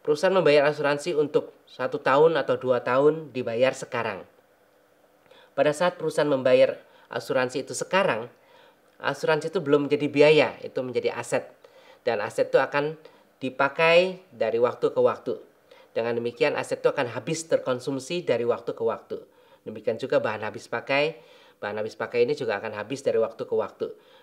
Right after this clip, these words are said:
Dan biasanya dalam waktu yang kurang dari satu periode akuntansi atau satu tahun. Ini yang masuk dalam aset lancar, current asset.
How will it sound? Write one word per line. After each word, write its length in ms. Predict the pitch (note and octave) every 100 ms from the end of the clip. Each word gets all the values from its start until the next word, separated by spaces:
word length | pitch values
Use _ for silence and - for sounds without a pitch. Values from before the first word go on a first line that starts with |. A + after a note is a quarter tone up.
| _
Dan 240 | A2 A2+
biasanya 400 | A2 G#2+ B2 B2+
dalam 80 | G#2+ G#2
waktu 260 | F#2+ B2
yang 80 | G2+
kurang 400 | - B2 B2+ A#2
dari 160 | G#2+ G#2
satu 320 | A2 G2 -
periode 320 | - G2+ G2+
akuntansi 640 | G2 G#2+ G2+ G2 - C3 A#2
atau 560 | G#2 - G#2+ A2 A#2+ A#2
satu 260 | - G2+ G2+
tahun. 340 | G2 F#2+ D2+ - _ - -
Ini 240 | - C3+ B2
yang 80 | G#2+
masuk 240 | A2+ A2+
dalam 300 | G2 G#2 G#2+ _ -
aset 300 | G2+ G#2 -
lancar, 400 | G#2+ B2 B2+ A2 - _ _ _ _ _ - - - _ - -
current 320 | A#2 A#2 A2
asset. 400 | G2 - C3 -